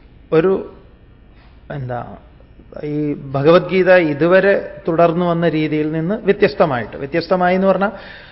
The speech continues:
ആ, അതിനെ ഒരാചാര്യൻ പറയുന്നത്, ഭഗവാൻ അങ്ങനെ, ഭഗവാനും അർജുനനും കൂടെ മുകളിലൂടെ പോവുക എന്ന് പറയുക.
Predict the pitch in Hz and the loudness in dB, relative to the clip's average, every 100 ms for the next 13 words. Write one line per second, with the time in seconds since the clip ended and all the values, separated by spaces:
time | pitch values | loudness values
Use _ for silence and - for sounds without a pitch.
0 | - - - 52 52 50 50 50 - - | -20 -14 -8 -4 -4 -6 -8 -10 -14 -16
1 | - - - - - - - - - - | -16 -20 -20 -20 -20 -20 -20 -20 -20 -20
2 | - - 156 180 185 185 - - - 165 | -20 -10 -2 0 0 -4 -14 -20 -8 2
3 | 175 170 190 190 196 175 160 180 190 123 | 4 6 6 4 4 4 4 4 2 2
4 | 107 - - - - - - - - - | -4 -12 -20 -20 -20 -20 -20 -20 -20 -20
5 | - - 123 131 180 202 196 190 190 170 | -20 -10 -4 2 4 4 0 0 -2 -4
6 | 135 135 165 185 175 147 170 175 170 160 | -4 2 2 4 2 2 0 0 2 2
7 | 139 147 160 165 165 156 123 117 107 101 | 4 4 4 4 4 2 -2 -6 -8 -10
8 | - - - | -16 -18 -20